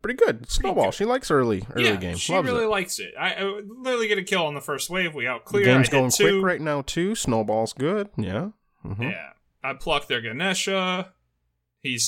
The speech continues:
Speaker 2: still level one. He dies to four minions and Izzy autos, right? So I, f-, I, I, I give the guy the lane.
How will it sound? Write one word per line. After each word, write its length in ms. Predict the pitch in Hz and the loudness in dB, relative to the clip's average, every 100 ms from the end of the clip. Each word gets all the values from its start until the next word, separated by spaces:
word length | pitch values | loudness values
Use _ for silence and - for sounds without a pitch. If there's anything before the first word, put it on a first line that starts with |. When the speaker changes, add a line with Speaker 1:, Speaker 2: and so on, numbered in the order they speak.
| - | -4
Speaker 2:
still 320 | - - 123 | -6 -4 -6
level 320 | 120 117 110 117 | -6 -6 -6 -6
one. 460 | 175 185 185 180 - | -6 -4 -4 -6 -10
He 180 | - 185 | -8 -6
dies 500 | 160 147 143 143 - - | 0 2 2 0 -2 -2
to 300 | 139 127 117 117 | -2 -2 -4 -10
four 320 | - 156 147 | -10 -4 -4
minions 460 | 139 131 127 123 123 | -4 -6 -6 -6 -6
and 180 | 113 113 | -6 -6
Izzy 320 | 113 107 98 | -8 -10 -14
autos, 420 | 92 90 85 104 | -16 -16 -18 -16
right? 300 | 101 104 98 - | -16 -14 -14 -12
So 460 | - 107 104 107 _ _ _ _ _ _ _ _ _ _ _ _ | -10 -8 -10 -12 _ _ _ _ _ _ _ _ _ _ _ _
I, 60 | 196 | -10
f-, 180 | 196 - - | -8 -10 -4
I, 80 | 202 | -2
I, 220 | 202 196 _ _ _ | -2 -6 _ _ _
I 80 | 165 | -10
give 220 | 160 262 | -4 -4
the 80 | 160 | -4
guy 180 | 147 127 | -4 -6
the 120 | 110 | -6
lane. 180 | 104 | -12